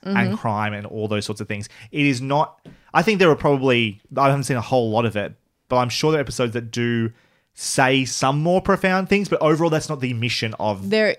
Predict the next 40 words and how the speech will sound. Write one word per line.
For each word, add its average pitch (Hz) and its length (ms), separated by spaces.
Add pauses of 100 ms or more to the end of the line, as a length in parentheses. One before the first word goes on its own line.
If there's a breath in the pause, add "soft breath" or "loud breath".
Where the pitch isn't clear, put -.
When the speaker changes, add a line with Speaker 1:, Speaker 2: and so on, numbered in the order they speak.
Speaker 2:
yeah, 196 220
there 160 80
was 131 120
Speaker 1:
Brooklyn 120 140 (120)
Speaker 2:
one - 20
Speaker 1:
Nine-Nine, 240 280
right? - 80
Speaker 2:
particular 226 440
episode 165 960
in - 120
which 156 180
Terry 185 260
Crews' 165 800 (120)
character 175 1000 (520 soft breath)
is, 175 460
um, 156 420 (300)
victimized 175 1000
by 151 440
a 151 180
police 160 420
officer - 280
who 180 160
does 156 280
not 170 160
realize 160 400
that - 120
he 170 140
is 160 120
also 175 420
a - 100
police 240 260
officer. 226 480 (400 soft breath)
Um, 170 260
and 165 120
this 156 120
is - 40
because 156 380
he - 220
is - 340
a 156 180